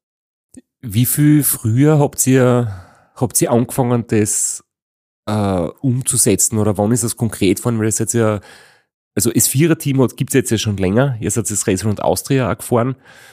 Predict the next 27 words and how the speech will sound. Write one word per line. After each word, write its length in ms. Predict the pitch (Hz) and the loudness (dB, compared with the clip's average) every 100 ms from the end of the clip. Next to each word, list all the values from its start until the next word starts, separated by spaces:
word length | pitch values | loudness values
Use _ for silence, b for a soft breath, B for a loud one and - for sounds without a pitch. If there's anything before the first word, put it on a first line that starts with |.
| B B | B B
War 200 | - 113 | -2 2
das 120 | 113 - | 2 2
immer 200 | 151 175 | 2 4
das 180 | 165 | 2
gleiche 340 | - - 123 165 | 2 -2 -2 -4
Team? 240 | 160 160 | -2 0
Habt 180 | 139 - | 0 0
ihr 40 | 127 | 0
nochmal 260 | 123 120 | 2 2
irgendwie 520 | 113 113 113 107 107 | 2 0 -2 -4 -2
einen 100 | 107 | -4
Ausfall 380 | 104 95 - 151 | 0 0 0 -6
gehabt? 400 | - 143 143 - | -2 0 0 -2
Oder 200 | 95 113 | 0 0
seid 220 | 104 107 - | 0 -4 -6
ihr 60 | |
von 160 | - 117 | -4 -2
Anfang 380 | 92 120 135 123 | 0 0 -2 -2
an 80 | |
quasi 420 | 117 104 104 117 107 | 0 -2 0 -4 -4
in 60 | |
der 100 | 101 | -6
gleichen 340 | 107 - 101 123 | -2 -2 -2 -4
Konstellation 840 | 113 101 110 110 - 101 107 120 b b b - | -6 -6 -4 -4 0 0 0 -4 b b b -6
in 120 | 113 | -2
das 220 | 120 - | 0 0
ganze 480 | 107 101 123 113 | 0 0 0 0